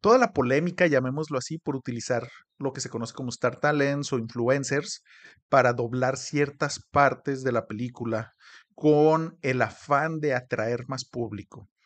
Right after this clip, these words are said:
Mi opinión personal es que no era necesario porque esta película ya venía con mucho hype por lo que vimos en la parte, en la primer parte, y aparte por todo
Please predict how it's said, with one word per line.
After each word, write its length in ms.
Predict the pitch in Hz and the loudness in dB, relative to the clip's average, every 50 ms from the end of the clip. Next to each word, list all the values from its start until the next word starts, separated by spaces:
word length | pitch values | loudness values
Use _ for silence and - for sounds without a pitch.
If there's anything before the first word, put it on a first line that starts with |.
| _ _ _ _ _ _ _ _ _ _ _ _ _ _ _ _ _ _ _ _ _ - | _ _ _ _ _ _ _ _ _ _ _ _ _ _ _ _ _ _ _ _ _ -6
Mi 240 | 170 160 170 175 180 | -4 -2 0 0 0
opinión 380 | 170 170 - 160 160 170 185 180 | 0 -2 -2 -6 -6 -4 -4 -4
personal 420 | 254 - - 170 151 151 156 160 | -6 -6 -6 -4 -4 -2 -2 -2
es 100 | 156 - | -4 -8
que 220 | - - - 147 | -8 -6 -6 -4
no 280 | 139 139 139 147 185 233 | -4 -2 -2 -2 -2 0
era 160 | 226 220 226 | 0 0 0
necesario 680 | 254 254 - - - - - 131 127 143 190 269 - _ _ _ _ _ _ _ _ _ - - - _ _ _ | -2 -2 -6 -8 -6 -2 0 0 0 0 -4 -6 -6 _ _ _ _ _ _ _ _ _ -20 -20 -20 _ _ _
porque 520 | - 143 147 143 143 - - 165 170 170 - | 2 4 4 4 2 2 0 0 0 2 0
esta 300 | 147 147 - - 180 180 | -4 -4 -2 -4 -4 -4
película 540 | - 139 139 135 - - 160 156 160 160 165 170 | -4 -6 -6 -8 -10 -6 -2 0 0 0 0 -2
ya 180 | 127 143 135 | 0 2 2
venía 220 | 139 151 151 151 - | 2 2 0 -2 -4
con 220 | - 151 147 147 | -4 -6 -6 -4
mucho 240 | 151 143 - - - | -6 -6 -8 -8 -6
hype 340 | - - 135 139 147 151 _ - - _ _ _ _ _ _ _ _ _ | -2 0 2 2 0 -2 _ -14 -20 _ _ _ _ _ _ _ _ _
por 340 | - 147 135 135 127 123 131 | 0 2 2 2 2 0 -2
lo 140 | 123 113 | -4 -4
que 120 | - 127 117 | -4 -6 -6
vimos 400 | 110 127 135 139 139 139 - - | -4 -4 -4 -4 -4 -4 -6 -6
en 120 | 127 117 | -6 -6
la 60 | 110 | -6
parte, 680 | - _ - 123 127 - - - 143 139 135 127 123 - | -4 _ 0 0 0 0 -2 -2 -2 -2 -2 -4 -6 -8
en 80 | 127 120 | -6 -6
la 100 | 113 - | -6 -6
primer 320 | - 113 120 131 131 127 | -6 -8 -6 -6 -6 -2
parte, 480 | - 151 156 156 156 - 180 196 - - - - - - _ _ | 2 2 2 2 2 -2 -2 -2 -4 -6 -16 -20 -20 -20 _ _
y 120 | - 135 139 | -4 0 0
aparte 680 | 123 - - - 120 120 120 - - 147 139 - _ _ - | 0 0 0 -2 -2 -2 -2 -2 -2 -2 -2 -4 _ _ -4
por 460 | 135 131 127 135 135 135 139 - _ _ _ _ _ - | -2 0 2 2 0 -2 -4 -14 _ _ _ _ _ 0
todo 440 | 170 170 175 190 190 247 - - | 4 4 4 4 4 0 -4 -10